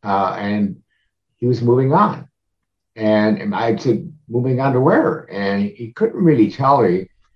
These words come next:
but he just seemed thrilled. I mean, he was, like, excited, exuberant. And this is my brother. I knew what, what, you know, what was going on.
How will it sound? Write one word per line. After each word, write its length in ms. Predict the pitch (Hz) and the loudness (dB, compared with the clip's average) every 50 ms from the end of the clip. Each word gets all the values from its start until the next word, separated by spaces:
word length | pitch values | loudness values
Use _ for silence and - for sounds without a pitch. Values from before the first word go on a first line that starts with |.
| _ _ _ - | _ _ _ 0
but 180 | - 113 113 101 | 2 2 2 2
he 260 | 90 - - 135 147 | 0 -4 -2 -2 0
just 280 | - 180 175 170 - - | 2 2 2 2 2 2
seemed 360 | - 170 147 123 104 - - | 2 2 4 2 0 -6 -12
thrilled. 640 | - - - 123 151 170 156 117 92 - - - - | -20 -14 -4 0 2 2 4 2 2 0 -4 -12 -16
I 60 | 92 | -16
mean, 200 | 95 95 92 87 | -14 -14 -14 -16
he 180 | - - 123 127 | -14 -14 -12 -10
was, 280 | 113 113 110 101 98 | -4 -4 -4 -4 -4
like, 320 | 101 98 92 90 85 - _ _ _ _ _ _ _ _ _ _ _ _ _ _ _ - | -8 -10 -10 -10 -10 -12 _ _ _ _ _ _ _ _ _ _ _ _ _ _ _ -20
excited, 1080 | - - - - - - - - - 147 151 151 151 143 151 147 147 143 131 110 92 | -20 -20 -18 -18 -16 -14 -8 -2 0 4 4 6 6 6 6 4 4 4 2 0 -4
exuberant. 800 | 92 92 90 90 95 - - 131 135 131 131 131 131 120 113 | -4 -8 -8 -12 -14 -10 -6 -4 -4 -2 -2 -2 -4 -2 -2
And 120 | 110 127 170 | -2 -2 -4
this 140 | 202 - - | -4 -6 -6
is 60 | 220 | -2
my 140 | 202 - 113 | 0 0 2
brother. 520 | 101 104 117 123 123 104 92 - - - | 2 4 4 4 4 4 0 -4 -6 -8
I 120 | - 95 | -6 -2
knew 640 | 98 101 107 120 123 120 113 107 104 101 98 98 - 85 | 0 2 2 2 2 4 4 4 4 2 0 -4 -8 -8
what, 240 | 98 98 87 82 - | -6 -6 -6 -6 -4
what, 140 | 95 95 - | -4 -4 -6
you 380 | - - _ _ - 104 107 | -6 -12 _ _ -6 -6 -4
know, 100 | 107 - | -4 -4
what 380 | 170 170 - 95 92 - _ - | -6 -6 -6 -8 -8 -10 _ -14
was 140 | 85 78 - | -14 -14 -14
going 320 | _ - 85 78 78 85 | _ -18 -16 -16 -16 -16
on. 320 | 85 87 92 92 90 - | -14 -10 -8 -8 -8 -10